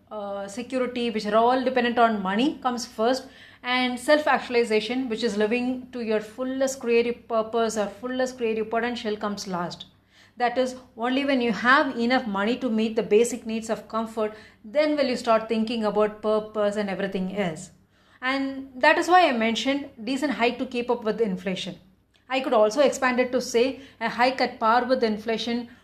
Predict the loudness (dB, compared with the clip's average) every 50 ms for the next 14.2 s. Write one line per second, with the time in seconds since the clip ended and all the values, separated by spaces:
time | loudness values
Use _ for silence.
0 | _ _ _ -4 -4 -2 0 0 0 0 0 -2 0 2 2 4 4 2 0 -4
1 | -8 -12 -12 -8 -8 -6 -4 -4 -6 -6 -6 -8 -4 0 0 0 0 0 0 0
2 | 0 -2 -4 -4 -4 -2 -2 -2 -2 -2 0 0 2 2 2 2 0 0 -2 -2
3 | 0 0 0 -2 -2 -4 -6 -6 -4 0 0 2 2 2 -2 -2 -2 -4 -4 -4
4 | -4 -6 -10 -16 -16 -18 -18 _ _ _ _ _ _ _ _ _ _ _ _ _
5 | _ -20 _ -4 -2 2 2 2 4 6 6 6 6 6 2 -4 -4 -4 2 2
6 | 2 2 2 0 2 2 2 2 2 -2 -4 -4 -2 -2 -4 -2 -4 -4 -4 -2
7 | -2 0 0 0 -2 -2 -2 -2 -2 0 2 0 0 2 0 -2 -2 -2 -2 0
8 | 0 0 -2 0 0 2 2 2 2 0 -2 -2 -2 -2 0 0 -2 -2 -2 -2
9 | -2 0 -2 0 2 2 2 2 2 0 2 2 2 0 0 0 0 0 0 0
10 | 0 0 2 2 0 0 0 -4 -10 -18 -20 -14 _ 2 4 6 6 6 4 2
11 | 0 -4 -6 -4 -2 0 0 -2 -2 0 2 6 6 6 6 6 4 2 2 2
12 | 2 2 2 2 2 0 2 2 4 4 4 4 2 -2 0 -2 -4 -4 -6 -10
13 | -8 -4 -2 0 0 0 0 0 -2 -2 -4 -2 -2 -2 -2 -2 -2 -2 -2 0
14 | 0 0 -2 -4